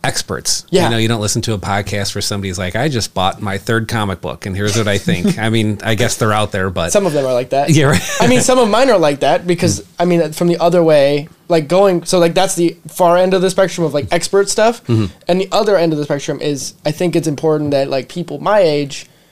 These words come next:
Speaker 2: a lot of us, like you were saying, is, like, we don't get the chance to, like, speak our mind because we don't feel like we're credentialized enough
Speaker 1: Sure.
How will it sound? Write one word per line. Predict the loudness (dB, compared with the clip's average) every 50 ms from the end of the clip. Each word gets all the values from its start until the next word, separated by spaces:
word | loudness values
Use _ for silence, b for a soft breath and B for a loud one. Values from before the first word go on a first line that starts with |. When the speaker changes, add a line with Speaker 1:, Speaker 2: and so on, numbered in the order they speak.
| b b b b b
Speaker 2:
a | -4 0
lot | 2 2 4 4
of | 4 2
us, | 2 0 0
like | -4 -4 -4 -2
you | -4
were | -2
saying, | 0 2 2 2 2 0
is, | -2 -2
like, | -4 -4 -4
we | -4 -4
don't | -4 -4 -4
get | -6 -6 -8
the | -8
chance | -6 -6 -6 -6 -6 -8
to, | -10 -8
like, | -8 -8 -8 -8 -12 -18
speak | -16 -8 -4 -4 -2 -2
our | -2 -2
mind | -2 -2 -2 -2 -4
because | -4 -6 -8 -8
we | -6
don't | -6 -8 -8 -6
feel | -6 -4
like | -4 -4 -6 -6
we're | -8 -10 -10 -10 -12 _ _ _ _ _ _ _ -8
credentialized | -2 0 2 2 2 2 2 2 4 4 6 6 4 4 2
enough | 2 2 2 2 2
Speaker 1:
Sure. | 2 0 2 2 2 0